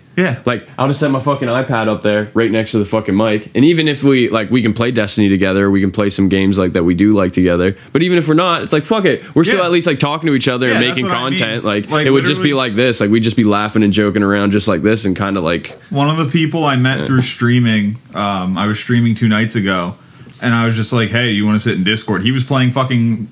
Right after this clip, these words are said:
Speaker 1: Kirby Air Ride, and I was playing Destiny.
Speaker 2: Yeah,
Speaker 1: Like,
Speaker 2: exactly.
Speaker 1: but we were just chilling, chatting, and, like, having fun.
Speaker 2: Makes it easier for, like, the dead space of talking.
Speaker 1: Yeah.
Speaker 2: It's like, we can just, like, laugh, talk, be
Speaker 1: I've
Speaker 2: more
Speaker 1: recently
Speaker 2: natural.
Speaker 1: filled that on my channel. I,
Speaker 2: Yeah.
Speaker 1: I've been playing a bunch of, like, Dark Souls,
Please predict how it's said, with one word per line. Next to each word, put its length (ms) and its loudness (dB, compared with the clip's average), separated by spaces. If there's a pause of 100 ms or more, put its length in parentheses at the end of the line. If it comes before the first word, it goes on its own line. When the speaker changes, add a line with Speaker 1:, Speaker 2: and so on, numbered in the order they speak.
(120)
Speaker 1:
Kirby 380 0
Air 140 0
Ride, 220 0
and 80 0
I 80 0
was 100 -2
playing 240 0
Destiny. 640 -6
Speaker 2:
Yeah, 300 0 (180)
Speaker 1:
Like, 200 0
Speaker 2:
exactly. 320 0
Speaker 1:
but 60 0
we 100 2
were 120 2
just 220 -2
chilling, 360 0
chatting, 340 -2
and, 120 0
like, 160 -2
having 260 -4
fun. 380 -4
Speaker 2:
Makes 260 0
it 80 0
easier 400 0
for, 160 -2
like, 220 -2
the 80 0
dead 320 -4
space 360 -4
of 120 -8
talking. 400 -2
Speaker 1:
Yeah. 220 -2
Speaker 2:
It's 80 -6
like, 120 -2
we 140 -2
can 120 -6
just, 220 -4
like, 180 -4
laugh, 340 -4
talk, 260 -6
be 80 -4
Speaker 1:
I've 120 -6
Speaker 2:
more 120 -2
Speaker 1:
recently 460 0
Speaker 2:
natural. 40 -4
Speaker 1:
filled 280 0
that 140 0
on 140 -2
my 140 0
channel. 520 -2
I, 200 0
Speaker 2:
Yeah. 160 -2
Speaker 1:
I've 180 0
been 160 0
playing 400 0
a 60 0
bunch 240 0
of, 120 0
like, 200 0
Dark 240 -4
Souls, 460 -4